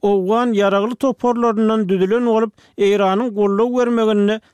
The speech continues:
Siriýada konfliktde hökümet güýçleriniň gapdalyna söwüş alyp bardy we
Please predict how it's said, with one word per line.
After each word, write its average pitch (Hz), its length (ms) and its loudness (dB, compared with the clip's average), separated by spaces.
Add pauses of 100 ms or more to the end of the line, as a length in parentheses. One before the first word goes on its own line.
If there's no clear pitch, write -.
Siriýada 233 640 0
konfliktde 214 720 -2
hökümet 196 480 0
güýçleriniň 226 520 0
gapdalyna 202 560 -2
söwüş 196 360 0
alyp 220 260 -2
bardy 214 220 0
we 220 200 0